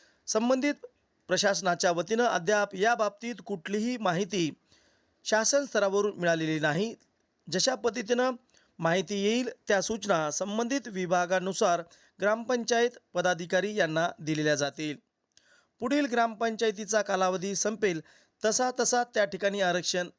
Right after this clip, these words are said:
लागू असेल असंही यावेळी सांगण्यात आलेलं आहे. ही आरक्षण सोडत प्रसंगी उपविभागीय अधिकारी सचिन खल्लाळ, तहसीलदार संजय वारकड,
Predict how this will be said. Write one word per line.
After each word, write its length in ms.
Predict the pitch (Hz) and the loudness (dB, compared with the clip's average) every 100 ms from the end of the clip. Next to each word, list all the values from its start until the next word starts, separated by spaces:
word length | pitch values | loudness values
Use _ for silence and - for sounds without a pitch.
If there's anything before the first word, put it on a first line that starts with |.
| _ | _
लागू 360 | 160 156 165 180 | -2 -2 0 0
असेल 340 | 185 233 165 151 - - - | 2 0 0 -4 -14 -20 -4
असंही 340 | 175 240 262 | 0 2 2
यावेळी 340 | 208 185 170 180 | 2 0 0 -2
सांगण्यात 680 | - 170 160 156 151 165 - - | 0 0 2 0 2 0 -4 -10
आलेलं 280 | 151 151 143 | -4 0 2
आहे. 320 | 131 147 151 - _ _ _ _ _ _ _ _ _ - | 0 0 -2 -4 _ _ _ _ _ _ _ _ _ 0
ही 100 | 277 | 2
आरक्षण 420 | 269 262 269 269 | 2 -2 -2 -2
सोडत 340 | 247 226 233 226 | 0 0 0 -2
प्रसंगी 460 | 202 226 220 233 - _ _ | -4 -2 -4 -6 -8 _ _
उपविभागीय 800 | 214 277 294 269 220 208 208 202 | -2 -2 0 -2 0 0 0 0
अधिकारी 540 | 196 185 196 202 208 214 | 0 0 0 0 0 -2
सचिन 440 | 180 165 175 170 156 | -2 -2 -2 -4 -2
खल्लाळ, 360 | 160 175 196 220 - - _ - | 0 2 0 -2 -14 -20 _ -2
तहसीलदार 600 | 220 240 277 262 254 254 | 0 2 0 0 0 0
संजय 360 | - 185 170 175 | 0 0 0 0
वारकड, 480 | 160 165 165 220 | 2 0 0 -2